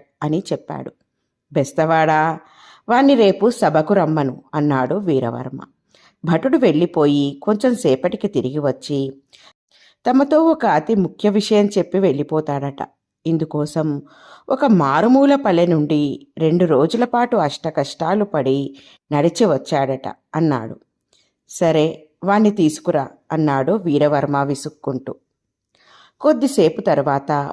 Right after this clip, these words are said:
ఒక పాతికేళ్ల బెస్త యువకుడు వీరవర్మ దగ్గరికి వచ్చి వినయంగా వచ్చి నమస్కరించి, "నా పేరు సింహాచలం మహారాజా"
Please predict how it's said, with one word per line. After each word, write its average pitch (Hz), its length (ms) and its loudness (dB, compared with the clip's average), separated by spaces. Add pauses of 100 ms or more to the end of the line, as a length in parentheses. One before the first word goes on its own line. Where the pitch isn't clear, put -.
(120)
ఒక 190 120 -2
పాతికేళ్ల 208 680 0
బెస్త 143 340 -2
యువకుడు 143 800 0
వీరవర్మ 220 520 2
దగ్గరికి 147 460 -2
వచ్చి 220 560 -6 (380)
వినయంగా 294 560 6
వచ్చి 180 360 2
నమస్కరించి, 147 1040 -2 (600)
"నా 269 160 4
పేరు 214 400 6
సింహాచలం 180 800 2
మహారాజా" 143 800 0